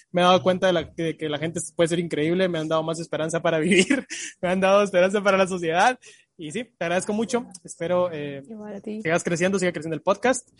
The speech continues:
Speaker 1: Eh, ¿cómo te podemos encontrar en redes sociales? ¿Cómo podemos escuchar tu blog? ¿Cómo podemos encontrar Epistemas? Contanos.
Speaker 2: Epistemas está en todas las redes y plataformas de podcast como Epistemas, así como se escucha.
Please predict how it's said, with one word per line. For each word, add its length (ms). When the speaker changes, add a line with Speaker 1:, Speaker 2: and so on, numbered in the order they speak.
Speaker 1:
Eh, 180
¿cómo 160
te 80
podemos 220
encontrar 260
en 60
redes 160
sociales? 360
¿Cómo 160
podemos 260
escuchar 260
tu 100
blog? 220
¿Cómo 200
podemos 420
encontrar 400
Epistemas? 600
Contanos. 460
Speaker 2:
Epistemas 640
está 240
en 160
todas 340
las 140
redes 420
y 440
plataformas 520
de 80
podcast 520
como 420
Epistemas, 840
así 220
como 180
se 60
escucha. 360